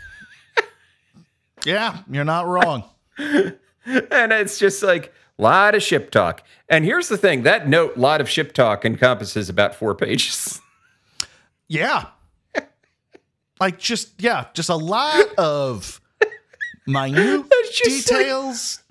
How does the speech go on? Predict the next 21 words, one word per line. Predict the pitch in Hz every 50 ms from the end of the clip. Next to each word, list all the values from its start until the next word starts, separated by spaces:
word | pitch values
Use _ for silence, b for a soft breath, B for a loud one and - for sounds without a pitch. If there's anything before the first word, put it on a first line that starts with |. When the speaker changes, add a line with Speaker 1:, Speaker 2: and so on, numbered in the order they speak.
| _ -
Speaker 2:
so | - - - 190 180 170 165 165 165 170 165
we're | 160 147 160 180 220 254 294
gonna | 311 311 285
send, | - - - 208 196 190 185 185 185 185 180 175 175 170 160 151 - _ -
we're | 143 143 151 160 196 247
gonna | 294 254 220
take | - - 165 160 147 143 -
these | - 147 196 247 294 285 -
two | - - 220 185 175 170 165 160 156 156 151 -
Avenger | 143 143 135 151 151 156 151 131 147 151 147 147 143 139 139
ships | 131 - - 156 143 143 139 - - -
from | - - 139 135 135 135 131 131 127 123 120 117 117 120 -
the | - 120 127 123 120 120 117 117 117 113 113 110
Moroccan | 110 120 117 127 143 165 196 202 - - - 127 117
base, | 101 107 101 98 92 90 92 95 92 - -
and | 110 110 107
they're | 107 143 165
gonna | 180 190 175 156
come | - 156 143 135
up | 120 110 -
here. | - 139 135 127 110 92 90 90 82 80 b